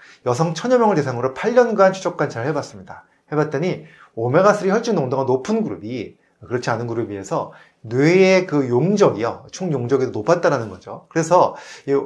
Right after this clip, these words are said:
나이가 들어가면서 이 뇌 용적이 점점 줄어드는데 오메가 쓰리가 높은 농도로 유지가 되면은 이런 것들을 늦출 수 있다, 이런 말씀을 드리고 있고요. 자, 그 다음 바이타민 D에 대한 연구도 있었는데요. 이건 국내 연구입니다. 분당 서울대학교 연구팀이 연구한 자료인데요.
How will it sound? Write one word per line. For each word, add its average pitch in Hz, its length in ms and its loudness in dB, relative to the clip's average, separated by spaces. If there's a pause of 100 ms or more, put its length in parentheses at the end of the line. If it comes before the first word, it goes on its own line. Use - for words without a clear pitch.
나이가 151 320 6
들어가면서 190 380 4
이 156 220 -2
뇌 135 140 4
용적이 139 300 2
점점 127 200 -4
줄어드는데 101 720 -8 (240)
오메가 175 360 4
쓰리가 175 280 0
높은 147 460 -2 (100)
농도로 127 300 -2
유지가 113 220 -4
되면은 104 520 -10
이런 139 220 -4
것들을 151 280 -2
늦출 139 260 -2
수 233 120 -4
있다, - 320 -6 (360)
이런 127 180 -4
말씀을 113 400 -8
드리고 110 220 -10
있고요. 104 600 -10 (920)
자, - 140 -6
그 139 80 4
다음 185 180 4
바이타민 190 500 2
D에 147 200 2
대한 190 180 4
연구도 135 240 -2
있었는데요. 113 600 -6 (320)
이건 151 160 0
국내 156 260 2
연구입니다. 113 580 -2
분당 139 320 0
서울대학교 202 720 2
연구팀이 113 500 -8
연구한 107 320 -8
자료인데요. 101 460 -12